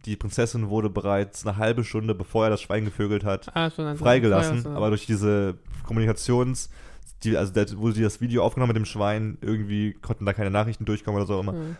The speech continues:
Speaker 1: Auf jeden Fall konnte er nicht erreicht werden, er hat das gemacht.
Speaker 2: Livestream, genau.
Speaker 1: Und, ähm, hat das Schwein gevögelt. Fand ich eigentlich, es ist schon eine krasse Folge, aber auch, ich find's ein bisschen unrealistisch in der Hinsicht, dass das, das würde kein, <coughs> das würde kein Politiker der Welt machen.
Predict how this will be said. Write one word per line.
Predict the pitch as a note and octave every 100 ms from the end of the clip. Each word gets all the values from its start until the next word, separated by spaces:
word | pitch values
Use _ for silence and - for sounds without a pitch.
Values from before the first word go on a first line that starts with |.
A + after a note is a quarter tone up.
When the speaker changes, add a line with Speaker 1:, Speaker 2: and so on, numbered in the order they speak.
| -
Speaker 1:
Auf |
jeden | A2+
Fall | G2+
konnte | G#2 G#2+
er |
nicht | G#2
erreicht | G2 G2 A2+
werden, | G2+ G2
er | F#2+
hat | F#2+
das | -
gemacht. | G2 G2 G#2+ - -
Speaker 2:
Livestream, | F3 E3+ - - D#3 D#3
genau. | E3 E3+ - - - -
Speaker 1:
Und, | - G2 G2 G2 G2+ F2
ähm, | D#2+ G2+ G2+ G2 G2 G#2
hat | G#2
das | G#2
Schwein | - A2+ A2+
gevögelt. | - G2 F#2+ A2 - -
Fand | - A#2 C3
ich | -
eigentlich, | C3 A#2
es | B2
ist | C3 - -
schon | E3
eine |
krasse | D#3+ D#3 D3
Folge, | B2+ C3 B2+ C3+ D3 C3 -
aber | C3 C3+
auch, | A#2 B2 A#2+ -
ich | A2+
find's | - C3 A2+
ein |
bisschen | A#2 G#2+
unrealistisch | - B2+ B2 A#2 A#2 A2+
in | A2
der | A2+
Hinsicht, | A2+ G#2+ G#2+
dass | G#2+ -
das, | G#2 - - - - -
das | G#2 A#2
würde | A2
kein, | G#2+ - G#2 G2+ G#2 G#2+ G#2 - - -
<coughs> | E3 -
das | - -
würde | G2
kein | - - G2+ G2 G2 G2 F#2 E2+ -
Politiker | G2+ - F#2
der | E2+
Welt | D#2+ D2
machen. | D#2+ D2+